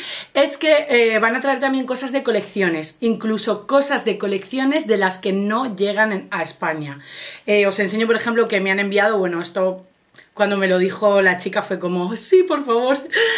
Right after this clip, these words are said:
Eh, una colección de mac que salió en septiembre en Estados Unidos es la Taste Temptation, y esa colección aquí a España no va a llegar, ni ha llegado ni va a llegar, por lo menos las informaciones que yo tengo. Y bueno, pues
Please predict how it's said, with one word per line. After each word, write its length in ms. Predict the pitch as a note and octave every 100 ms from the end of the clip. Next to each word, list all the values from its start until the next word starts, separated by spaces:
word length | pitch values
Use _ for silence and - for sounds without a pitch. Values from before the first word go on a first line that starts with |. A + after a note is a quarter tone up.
| G#4+ C#4+ -
Eh, 640 | B3+ A#3+ A#3 A#3 A3+ A3+ A3
una 220 | A3+ C4
colección 400 | C4+ A#3+ B3+ A#3
de 80 | A3
mac 220 | B3+ D4
que 100 | -
salió 240 | F#3+ G3
en 60 | G3
septiembre 480 | G3+ F#3 G#3+ G3 G3
en 60 |
Estados 360 | G3 G3 G3 G#3
Unidos 380 | A3 A#3+ A#3 A3+
es 120 | G3
la 220 | F#3 F3+
Taste 240 | G3+ G3 -
Temptation, 800 | F#3 F3+ A3 A#3+ - A3 C#4 - - - -
y 100 | A3
esa 180 | G#3 G#3
colección 360 | G3 F#3+ A#3+ A#3+
aquí 200 | A#3 A3+
a 40 |
España 380 | G#3+ C4+ B3 C4
no 160 | A3+ F#3+
va 100 | F3+
a 20 |
llegar, 420 | F3+ A3+ E4+ F#3
ni 200 | F#3 F3
ha 80 | E3+
llegado 380 | G3+ G#3+ C4 E4+
ni 100 | A3+
va 120 | F3+
a 40 |
llegar, 320 | F3+ D3+ D3
por 160 | - E3+
lo 100 | F3
menos 440 | F#3 G#3 C#4 - - - - -
las 240 | G#3+ F#3
informaciones 560 | F#3+ F3+ F3+ F3 F#3+ F#3
que 120 | F#3+
yo 100 | E3+
tengo. 340 | E3+ D#3 D3+ - - - - -
Y 120 | A#3
bueno, 300 | A3+ G3+ F3+
pues 520 | G3+ G3 F#3+ - -